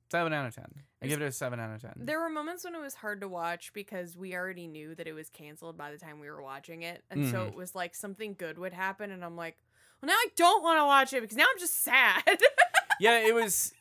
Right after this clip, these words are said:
Speaker 1: you know, <laughs> it was a real choice to finally sit and watch it 'cause it, you know, we just kept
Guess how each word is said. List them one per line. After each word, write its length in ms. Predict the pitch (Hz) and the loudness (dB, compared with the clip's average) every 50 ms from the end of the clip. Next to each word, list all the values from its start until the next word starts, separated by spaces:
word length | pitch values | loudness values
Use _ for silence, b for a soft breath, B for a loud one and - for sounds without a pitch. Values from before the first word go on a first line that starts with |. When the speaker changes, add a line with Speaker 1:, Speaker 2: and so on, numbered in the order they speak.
| _ _ _ | _ _ _
Speaker 1:
you 140 | 202 208 190 | -6 -4 0
know, 380 | 180 170 170 170 170 151 117 - - - _ _ _ _ _ _ _ | 2 2 2 0 -2 -4 -8 -12 -16 -20 _ _ _ _ _ _ _
<laughs> 420 | _ _ _ _ _ _ _ _ - | _ _ _ _ _ _ _ _ -6
it 300 | - 202 208 - - 175 | -4 -4 -4 -4 -4 -6
was 160 | 190 196 180 | -4 -4 -6
a 60 | 202 | -8
real 200 | 208 233 254 247 | -8 -8 -8 -8
choice 560 | - - - - 175 175 170 156 139 - - - | -8 -8 -6 -4 -2 -2 -2 -2 -2 -4 -6 -6
to 100 | - 143 | -8 -8
finally 360 | - - 139 135 131 131 123 | -4 -2 -2 -2 -2 -2 -4
sit 260 | 110 - 120 120 - - | -6 -6 -6 -8 -10 -10
and 100 | 87 87 | -12 -10
watch 240 | 73 71 71 - | -10 -10 -10 -12
it 140 | - - - _ _ | -14 -20 -20 _ _
'cause 200 | - 143 131 120 | -8 -6 -6 -4
it, 240 | 135 135 131 123 - _ _ _ - | -2 -4 -4 -4 -6 _ _ _ -12
you 160 | 147 143 139 | -10 -6 -6
know, 100 | 131 123 | -6 -6
we 160 | 120 135 135 | -6 -6 -6
just 180 | 131 170 165 - | -6 -8 -8 -4
kept 280 | - 190 175 - _ | -2 -2 -2 -2 _